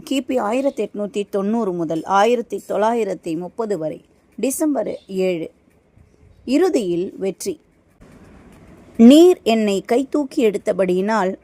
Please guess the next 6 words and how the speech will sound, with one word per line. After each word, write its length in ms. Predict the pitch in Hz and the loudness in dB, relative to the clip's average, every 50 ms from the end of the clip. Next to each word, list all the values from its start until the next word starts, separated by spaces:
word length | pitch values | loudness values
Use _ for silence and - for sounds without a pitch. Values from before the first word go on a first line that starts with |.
| _ | _
நான் 420 | - 202 208 214 233 254 285 285 - | -8 -4 -2 0 0 0 0 -2 -4
உம்மை 300 | - 214 202 190 175 170 - | -4 -4 -4 -2 -2 -4 -4
போற்றுவேன்." 520 | - 185 190 190 - 202 170 170 160 147 - _ _ _ _ | -4 -6 -6 -6 -6 -6 -6 -6 -6 -8 -10 _ _ _ _
சங்கீதம் 600 | - - - 208 208 214 214 226 220 196 190 180 | -10 -6 -6 -4 -4 -4 -4 -4 -4 -4 -4 -6
முப்பது 580 | 175 180 - - - 262 208 175 175 170 - - | -8 -12 -8 -4 -2 -2 -2 -2 -4 -6 -6 -8
ஒன்று. 360 | - 202 202 190 - 180 - | -8 -8 -8 -8 -8 -8 -10